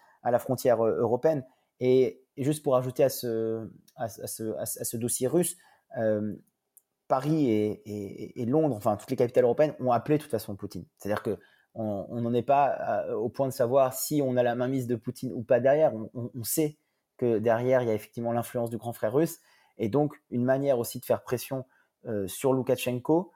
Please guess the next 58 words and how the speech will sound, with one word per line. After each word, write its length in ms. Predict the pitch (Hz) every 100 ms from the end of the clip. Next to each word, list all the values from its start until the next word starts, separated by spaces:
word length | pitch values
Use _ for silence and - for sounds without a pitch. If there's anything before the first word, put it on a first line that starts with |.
| _ _ -
euh, 180 | 110 104
bah, 120 | 104
c'est 120 | -
de 40 | -
faire 180 | 135
pression 340 | - 156 147 143
sur 200 | - 110
Poutine, 360 | 120 - 156
qui 140 | 151 113
lui, 140 | 123
après 220 | 107 -
aussi, 180 | 113 143
fera 180 | - 113
pression, 520 | - 143 - 139 143 - _ _ _ -
euh, 280 | 101 98 -
sur 200 | - 117
Loukachenko. 600 | 113 107 110 107 107 104 _ _ -
Euh, 460 | 113 101 98 98 98 78 57 -
et 60 | 113
puis, 140 | 131
ce 60 | 127
qu'on 100 | 123
veut 100 | 120
éviter, 300 | 113 110 147
Christophe, 380 | - - 143 -
on 160 | 98 98
l'a 100 | 101
pas 120 | 117
encore 220 | 110 104
mentionné, 460 | 104 98 127 151 151 _ _ -
mais 360 | 120 110 - _ -
il 60 | 113
y 40 |
a 20 |
quand 120 | 101
même 120 | 120 113
des 80 |
symboles 440 | 110 - 123 131 131
qui 160 | -
sont 180 | - 110
terribles, 580 | - 135 131 180 131 - _ 113
euh, 380 | 104 98 95 - -
euh, 440 | 104 - 69 95 -
qu'on, 420 | - 101 95 85
dans, 100 | 98
dans, 220 | 98 107 107
dans 160 | 104
ce, 160 | - -
dans 120 | 104
ce, 140 | -
dans 160 | 98 101
ce 120 | -
débat 400 | 101 123 160 147
et 40 | 104
dans, 180 | 101 -
et 60 |
dans 120 | 104
ce, 240 | 104 101